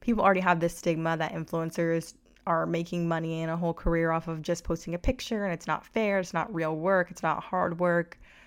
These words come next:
So, like, it's tough to get on here or on Instagram and complain about challenges, but at the end of the day, it's a job, and all jobs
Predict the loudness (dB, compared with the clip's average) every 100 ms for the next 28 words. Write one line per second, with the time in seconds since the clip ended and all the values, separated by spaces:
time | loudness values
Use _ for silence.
0 | -18 2 6 6 4 0 0 2 2 0
1 | 0 -2 -2 -2 -2 -2 -4 -4 -4 -6
2 | -4 0 0 -2 -2 -2 0 -2 -4 -6
3 | -6 -6 -2 -2 -2 -6 _ _ _ -20
4 | _ 0 2 0 -2 -4 _ _ _ _
5 | _ -2 4 4 4 4 2 0 0 2
6 | 2 -4 -20 _ _ _ 2 4 6 4
7 | 6 6 4 0 -2 0 2 0 0 0
8 | 2 2 0 -2 -10